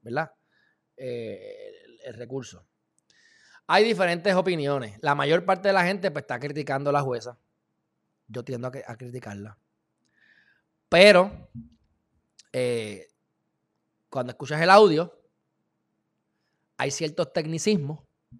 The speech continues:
que no se dieron. Lo primero que tienen que entender es que el derecho no es roga-, es, es rogado, o sea, tienes que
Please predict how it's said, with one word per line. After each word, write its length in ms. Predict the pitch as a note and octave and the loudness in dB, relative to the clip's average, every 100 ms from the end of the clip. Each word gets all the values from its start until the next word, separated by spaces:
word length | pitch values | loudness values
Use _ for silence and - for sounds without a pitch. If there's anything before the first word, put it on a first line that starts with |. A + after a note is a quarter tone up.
| - - - - _ | -12 -12 -20 -20 _
que 100 | D#3+ | -6
no 80 | C3+ | -6
se 140 | E3+ | -4
dieron. 340 | F3 B2 G#2+ G#2+ _ _ _ _ _ _ _ _ _ _ | -4 -6 -10 -18 _ _ _ _ _ _ _ _ _ _
Lo 100 | C#3 | -2
primero 220 | E3 F#3 | 0 4
que 80 | A#3+ | 4
tienen 200 | G#3+ A#3 | 2 -2
que 60 | A3+ | -4
entender 320 | G#3 G#3+ A#3 | -6 -4 -4
es 80 | A3+ | -4
que 80 | G3+ | -4
el 80 | |
derecho 440 | F#3 F3+ G3+ - G3+ | -2 0 -2 -2 -2
no 200 | F3 F3 | -2 -4
es 180 | G3 E3 | -4 -2
roga-, 260 | F#3 F#3+ | 0 0
es, 280 | F3 F3 - | 0 -4 -4
es 220 | G3 A3 | -4 -4
rogado, 440 | F3+ F#3 D3 C3+ E3 | -4 -4 -2 -2 -4
o 40 | |
sea, 200 | - D#3+ | -6 -8
tienes 240 | D#3 F3+ - | -8 -14 -10
que 300 | F3 D3+ | -10 -12